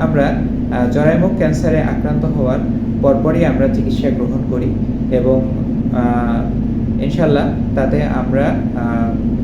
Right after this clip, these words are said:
ভালো হয়ে যাওয়ার সম্ভাবনা অনেক বেশি থাকবে এবং আপার মতো আমরা ইনশাল্লাহ সুস্থ হয়ে যেতে পারবো। তো সবাই আপার জন্য দোয়া করবেন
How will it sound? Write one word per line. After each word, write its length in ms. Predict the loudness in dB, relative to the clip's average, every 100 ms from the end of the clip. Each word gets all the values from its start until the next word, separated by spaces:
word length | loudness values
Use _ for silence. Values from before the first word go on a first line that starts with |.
| 0
ভালো 180 | 0
হয়ে 240 | 2 2 0
যাওয়ার 220 | 2 2
সম্ভাবনা 600 | 0 0 0 0 0 0 -2 -2 -2
অনেক 260 | -2 -2 -2
বেশি 260 | 0 0 0
থাকবে 300 | -2 0 0 0 0 0
এবং 180 | 2 2 0
আপার 220 | 0 0
মতো 200 | 0 0
আমরা 240 | 0 2 0 0
ইনশাল্লাহ 360 | -2 0 0 0
সুস্থ 280 | 0 0 0
হয়ে 160 | 0
যেতে 220 | 0 0 0
পারবো। 340 | 0 0 0 -2 -2 -2 -2 -2
তো 300 | 0 0 0 0 0
সবাই 200 | 2 2
আপার 240 | 0 0 0
জন্য 220 | -2 0
দোয়া 180 | 2 2
করবেন 360 | 4 2 2